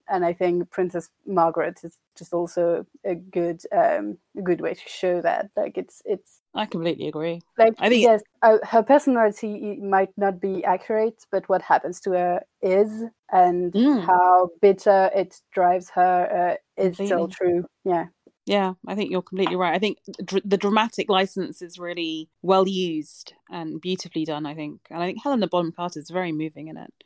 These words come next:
Speaker 2: Um, and even Prince Philip says the same, doesn't he, when he says to Diana, "Look, we're all alone," because the only person who isn't alone is the person at the centre. You know, we're all just, you know, whirling around the Queen and the crown.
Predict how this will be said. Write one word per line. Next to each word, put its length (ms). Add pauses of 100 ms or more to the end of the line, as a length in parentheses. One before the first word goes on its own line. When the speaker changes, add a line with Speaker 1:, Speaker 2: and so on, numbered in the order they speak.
(160)
Speaker 2:
Um, 180
and 100
even 220
Prince 260
Philip 220
says 200
the 80
same, 220
doesn't 260
he, 100
when 100
he 80
says 240
to 80
Diana, 360
"Look, 180
we're 160
all 200
alone," 440
because 520 (140)
the 160
only 140
person 420
who 240
isn't 300
alone 320
is 100
the 80
person 360
at 80
the 40
centre. 500
You 120
know, 100
we're 200
all 140
just, 280 (160)
you 100
know, 140
whirling 420
around 320
the 80
Queen 480 (120)
and 100
the 40
crown. 520